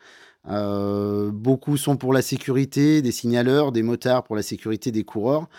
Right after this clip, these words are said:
Et, euh, le reste, euh, voilà, une petite moitié pour, euh, organiser le repas, euh, mettre en place des barrières avant, après, ranger. Et voilà, ce, ça pendant trois jours, presque de, deux jours de préparation, un jour de rangement pour, euh, pour l'épreuve.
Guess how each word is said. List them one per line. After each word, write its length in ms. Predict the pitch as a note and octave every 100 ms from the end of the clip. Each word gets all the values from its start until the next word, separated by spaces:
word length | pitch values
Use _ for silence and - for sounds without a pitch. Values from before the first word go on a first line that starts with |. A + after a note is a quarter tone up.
| - - _
Et, 240 | F#2+ G#2 G#2
euh, 600 | G2 F#2+ F#2+ F#2+ F#2+ G2
le 240 | G2+ G#2
reste, 420 | G2 B2+ - - A2+
euh, 420 | G#2 G2 F#2+ F#2+
voilà, 260 | G2 G2+ G#2+
une 360 | G2+ G2+ G2
petite 360 | - A2+ G#2+ -
moitié 420 | B2+ - C3+ C#3+
pour, 340 | C3+ A2+ A2
euh, 300 | A2 A2 G#2+
organiser 480 | A2 A2 A#2 A2 C3
le 60 | A#2
repas, 520 | A2 - A#2+ C3 C#3+ _ - - _ -
euh, 260 | G2+ G2
mettre 280 | G#2 G#2 -
en 40 | G2+
place 220 | A2 G2+
des 80 | F#2+
barrières 480 | G#2+ G2 G#2 G#2+
avant, 380 | F#2 F2 G#2+ A2+
après, 340 | F2 - G2+ A2
ranger. 500 | F#2+ F2 F#2 A2+ _ _ _ _
Et 120 | F2 E2+
voilà, 240 | D#2+ E2+ -
ce, 160 | -
ça 400 | F2+ - - A2
pendant 680 | F#2 G2 G2+ G#2 G#2 G#2 G2+
trois 260 | - B2 A2+
jours, 300 | G#2+ B2 A2+
presque 240 | A2 G2
de, 300 | G#2 G2+ F#2+ _ - - _ A#2
deux 120 | B2
jours 160 | C3
de 60 | A#2+
préparation, 720 | B2+ A#2 A2+ A#2 - C3 C#3
un 40 | A#2+
jour 160 | A2 A2+
de 40 |
rangement 420 | G#2+ G2 A2 B2
pour, 260 | B2+ G#2 G2
euh, 160 | G2 F#2+
pour 220 | - G2+
l'épreuve. 340 | G#2+ - G2